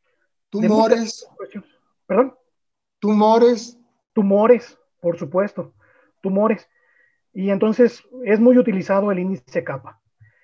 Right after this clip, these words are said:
Speaker 2: Y el índice de Jacquard no es tan utilizado, pero nos da un plus en la información. Ahora sí nos dice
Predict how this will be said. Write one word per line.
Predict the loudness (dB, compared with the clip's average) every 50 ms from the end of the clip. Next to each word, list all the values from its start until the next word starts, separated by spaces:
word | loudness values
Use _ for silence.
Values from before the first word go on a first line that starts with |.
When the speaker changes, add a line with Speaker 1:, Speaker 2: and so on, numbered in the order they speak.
| _ _
Speaker 2:
Y | -2 2
el | 4 6
índice | 6 6 6 4 2
de | 4 6
Jacquard | 4 4 6 4 2 2 0 -4
no | -4 -4 -4
es | -2
tan | 0 0 0
utilizado, | 0 0 -2 0 0 -2 -2 -2 -4 -6 -8 _ _ _ -6
pero | -4 -2 -2
nos | -2 -2 -2 -2
da | -2 -2 -4 -4 -4
un | -6 -4 -4 -4 -6 -6 _ _ _
plus | 2 2 4 4 4 2 2 -2
en | -2 -2
la | -2
información. | -6 -6 -4 -4 -4 -4 -4 -4 -6 -8 -6 -4 -4 -2 -2 -4 -10 _ _ _ _ _ _ _ _ -4
Ahora | 0 2 2 2 0
sí | 0 -2
nos | -2 -2 -2
dice | -2 -2 0 0 -2 -2 -2